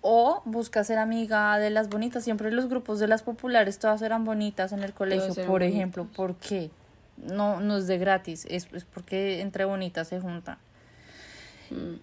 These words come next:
Speaker 1: ¿Y no les pa-, ha pasado que, digamos, en algún momento de sus vidas ustedes eran súper enemigas de una mujer y después se volvieron súper amigas de otra? O sea, de esa misma, perdón. O sea, eran súper enemigas.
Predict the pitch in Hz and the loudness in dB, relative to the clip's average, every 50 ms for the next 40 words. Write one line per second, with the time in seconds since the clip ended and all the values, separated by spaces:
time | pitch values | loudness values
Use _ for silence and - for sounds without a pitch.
0 | - - 254 269 262 269 254 247 247 247 - 254 262 262 262 - 269 262 262 269 | -4 0 2 4 6 6 6 4 4 4 2 2 2 2 2 0 -2 0 2 4
1 | 269 262 254 254 254 269 277 277 277 269 247 226 220 220 220 226 - - - _ | 4 4 4 2 0 0 -2 -2 -2 -2 -2 -2 -2 -2 -4 -6 -8 -12 -16 _
2 | _ _ _ _ _ _ _ _ _ _ _ _ _ _ - - - - _ _ | _ _ _ _ _ _ _ _ _ _ _ _ _ _ -20 -20 -20 -20 _ _
3 | _ - 247 247 254 254 262 233 240 226 220 214 214 214 214 214 220 220 214 233 | _ 0 2 4 6 4 4 4 4 4 4 4 2 0 0 2 0 0 0 0
4 | 240 226 226 220 220 208 202 202 208 220 214 - - 233 214 208 202 190 196 - | -4 -4 -2 -2 0 2 0 0 0 -4 -6 -4 0 2 4 4 4 2 0 -2
5 | - - 208 208 208 208 - - 220 208 202 - 269 262 226 240 233 233 226 226 | -4 -4 -2 0 0 -2 0 -2 -2 -2 0 0 0 2 2 2 2 2 2 2
6 | 220 220 214 196 202 196 196 220 220 208 202 190 196 208 214 208 208 185 175 175 | 2 2 2 2 2 2 2 0 0 0 0 0 0 0 0 0 0 0 0 0
7 | 175 - _ _ _ _ _ _ _ _ _ _ _ _ _ _ _ _ _ _ | -4 -10 _ _ _ _ _ _ _ _ _ _ _ _ _ _ _ _ _ _
8 | _ _ _ - 226 233 220 226 220 214 208 208 208 233 220 214 202 185 - 214 | _ _ _ 0 2 2 2 2 2 2 2 4 4 2 2 2 0 -2 -2 -4
9 | 208 214 214 220 220 214 196 190 190 185 202 202 190 - 214 285 - - - - | 0 2 2 2 2 2 2 0 2 2 2 0 0 0 -4 -4 -6 -10 -16 -14
10 | - - 202 214 202 190 220 214 214 220 202 208 214 226 254 - - - 214 202 | -2 6 8 8 8 8 6 4 4 2 0 0 0 0 -2 -2 -2 -2 -2 -2
11 | 196 220 269 277 - - - 226 220 233 240 254 247 294 285 277 262 233 220 214 | 0 -2 -4 -4 -6 0 2 4 4 6 4 4 6 6 6 6 6 4 2 0
12 | 190 175 - - - | 0 -2 -4 -6 -8